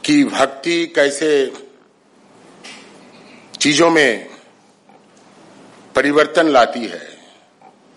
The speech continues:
रूपांतरण लाती है। वो ऐसा ही है कि जब भक्ति पानी में प्रवेश करती है तो वो पानी चरणामृत बन जाता है।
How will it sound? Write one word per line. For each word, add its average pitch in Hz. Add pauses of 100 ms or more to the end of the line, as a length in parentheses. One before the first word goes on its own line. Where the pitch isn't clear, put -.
(720)
रूपांतरण 151
लाती 139
है। - (2250)
वो 110
ऐसा 107
ही 120
है 113 (1900)
कि 123
जब 120
भक्ति 135
पानी 110
में 127
प्रवेश 110
करती 104
है 107
तो 113
वो 98
पानी 95
चरणामृत 104
बन 87
जाता -
है। -